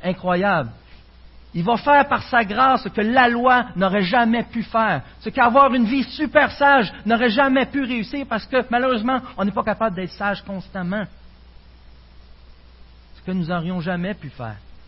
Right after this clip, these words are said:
ce que les meilleurs philosophes, les meilleurs leaders, aucune stratégie, aucun poème ou artiste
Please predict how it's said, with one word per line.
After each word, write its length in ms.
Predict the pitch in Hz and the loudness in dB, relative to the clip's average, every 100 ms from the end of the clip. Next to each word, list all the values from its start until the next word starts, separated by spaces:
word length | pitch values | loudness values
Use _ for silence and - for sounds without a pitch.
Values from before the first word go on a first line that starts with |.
| - | -18
ce 60 | 190 | -6
que 120 | 226 | -2
les 160 | 214 | 0
meilleurs 360 | 208 214 220 208 | 0 2 2 0
philosophes, 640 | - 190 185 160 190 139 - - - 135 | -2 -4 -4 -4 -6 -8 -14 -20 -16 -6
les 120 | 156 | -4
meilleurs 420 | 202 208 202 196 | -2 0 2 2
leaders, 540 | 170 208 180 160 120 - - - - 269 | 0 -2 0 0 0 -6 -20 -20 -12 -8
aucune 320 | 269 285 247 | -4 -2 -4
stratégie, 580 | - 233 214 226 175 202 | -4 -4 -4 -4 -4 -4
aucun 320 | 277 285 262 | -4 0 0
poème 460 | 262 247 240 190 | 2 2 2 0
ou 100 | 208 | 0
artiste 540 | 240 - - 294 233 | 0 -2 -8 -6 -6